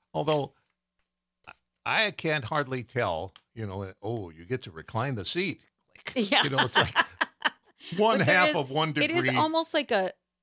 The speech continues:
Speaker 2: you're sitting almost leaning forward and then you're not.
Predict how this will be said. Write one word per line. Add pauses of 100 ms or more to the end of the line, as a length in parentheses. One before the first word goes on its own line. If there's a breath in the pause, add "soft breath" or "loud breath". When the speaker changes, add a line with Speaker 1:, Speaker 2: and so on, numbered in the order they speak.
(120)
Speaker 2:
you're
sitting (440)
almost
leaning
forward (240)
and
then
you're
not.